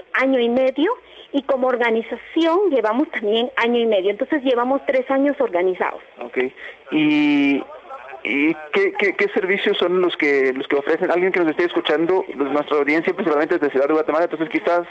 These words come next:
Speaker 2: Quetzaltenango conocerá más o menos, el Valle de Palojunoj, quizás menos. Entonces, ¿cuáles son los servicios que ustedes como organización están también de-, desarrollando, ofreciendo en, ahí en vuestra comunidad?
Speaker 1: Sí, este, no somos, nosotros del Valle de Palajunoj somos del pueblo maya quiché,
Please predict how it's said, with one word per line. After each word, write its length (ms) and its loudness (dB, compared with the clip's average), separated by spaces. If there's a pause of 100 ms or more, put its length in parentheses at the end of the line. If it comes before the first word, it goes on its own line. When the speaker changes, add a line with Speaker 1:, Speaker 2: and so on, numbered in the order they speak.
(160)
Speaker 2:
Quetzaltenango 580 0
conocerá 260 0
más 180 0
o 80 2
menos, 300 2 (100)
el 120 0
Valle 240 2
de 80 0
Palojunoj, 500 0 (500)
quizás 220 0
menos. 380 2
Entonces, 340 0 (500)
¿cuáles 240 2
son 140 2
los 140 2
servicios 420 0
que 80 0
ustedes 340 0
como 160 0
organización 440 0
están 340 -2
también 380 0
de-, 180 -2
desarrollando, 560 0
ofreciendo 580 0
en, 460 -4
ahí 260 0
en 140 -4
vuestra 380 0
comunidad? 340 -2 (220)
Speaker 1:
Sí, 160 0 (420)
este, 340 0
no 100 0
somos, 400 2
nosotros 480 0
del 140 0
Valle 160 4
de 40 0
Palajunoj 640 0
somos 240 2
del 140 2
pueblo 440 2
maya 320 2
quiché, 320 -4